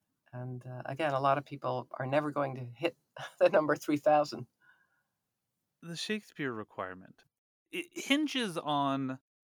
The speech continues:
Speaker 2: an academic dispute about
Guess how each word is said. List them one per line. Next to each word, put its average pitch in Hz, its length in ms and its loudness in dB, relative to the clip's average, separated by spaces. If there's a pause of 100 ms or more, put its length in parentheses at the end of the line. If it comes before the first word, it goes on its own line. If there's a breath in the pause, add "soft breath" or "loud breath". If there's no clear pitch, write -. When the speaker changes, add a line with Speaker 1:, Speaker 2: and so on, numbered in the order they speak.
(260)
Speaker 2:
an 139 180 -6
academic 117 680 0 (640 soft breath)
dispute 107 800 -12 (160)
about 113 500 -6